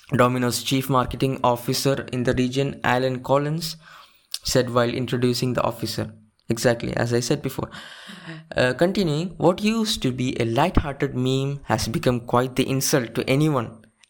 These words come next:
actually named Karen. While today we're talking the name Karen back at Domino's, we are all brining people together and we want to celebrate all the great Karens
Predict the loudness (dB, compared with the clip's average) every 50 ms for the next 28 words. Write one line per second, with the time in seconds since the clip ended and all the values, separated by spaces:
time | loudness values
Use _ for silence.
0 | _ _ 0 0 0 0 -2 0 2 2 2 2 -2 -4 -4 -2 0 0 0 0
1 | -2 -4 -6 -10 -8 -2 2 4 4 4 4 2 -2 -4 -4 -8 -12 -14 _ _
2 | _ _ -8 -2 2 2 4 4 2 0 -2 -2 0 0 -2 0 0 -2 -2 -2
3 | -6 -14 -18 -16 -14 -16 -14 0 2 2 2 2 0 -2 0 2 2 2 2 2
4 | 0 0 -2 0 0 0 2 2 0 -2 -2 0 0 0 0 0 -2 -6 -10 -8
5 | _ 0 2 2 2 0 0 2 2 2 2 0 -2 -2 -2 -2 -4 -6 -8 -8
6 | -2 0 0 0 0 -2 -2 -2 -2 2 2 4 4 4 4 2 0 -2 -2 -4
7 | -6 -8 -14 -20 _ _ -20 -20 _ _ -20 -20 _ _ _ 0 0 2 2 0
8 | -2 0 -2 0 0 2 2 2 2 0 0 0 -2 -2 0 0 0 -2 -2 -2
9 | -2 -2 0 0 0 2 0 0 -2 -2 0 0 0 0 0 0 0 0 0 0
10 | -2 -6 -2 0 2 4 4 4 2 2 0 -4 -10 -12 -12 -6 0 0 0 0
11 | 2 0 0 2 2 2 2 2 0 -4 -6 -2 0 0 2 2 2 0 -2 -4
12 | -6 -8